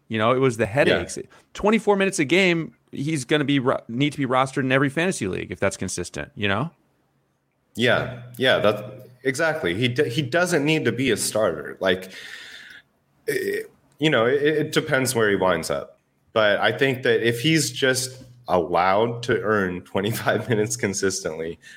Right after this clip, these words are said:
Speaker 2: we all know the upside that this guy has. And, uh, yeah, he's getting up there in age, but thirty isn't over the hill just yet. Does, is probably gonna impact the contract he gets for sure. But I think that he's basically an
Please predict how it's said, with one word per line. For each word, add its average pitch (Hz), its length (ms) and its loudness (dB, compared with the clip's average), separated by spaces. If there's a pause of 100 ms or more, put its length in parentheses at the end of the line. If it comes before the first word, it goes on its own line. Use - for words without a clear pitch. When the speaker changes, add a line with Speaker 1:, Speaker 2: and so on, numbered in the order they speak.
(140)
Speaker 2:
we 107 100 0
all 117 120 4
know 123 400 0
the 113 120 0
upside 101 380 2
that 90 100 0
this 92 160 -2
guy 90 200 2
has. 90 440 0
And, 80 160 -4 (460)
uh, 87 300 2
yeah, 131 180 0
he's 127 180 -2
getting 120 220 2
up 110 120 2
there 98 140 4
in 92 80 2
age, 90 260 2
but - 160 0
thirty 98 300 2
isn't 92 240 0
over 92 260 -2
the 90 100 -6
hill 87 240 0
just - 320 -6
yet. 80 300 0 (460)
Does, 95 360 2
is 92 100 -6
probably 87 280 -2
gonna 87 160 -4
impact 87 440 -2
the - 60 -8
contract 82 560 -2
he 80 80 -18
gets 76 240 -6
for - 160 -12
sure. 90 400 2 (460)
But 82 420 2 (240)
I 110 100 2
think 127 220 -2
that 143 140 0
he's 131 340 0
basically 120 640 2
an 92 340 0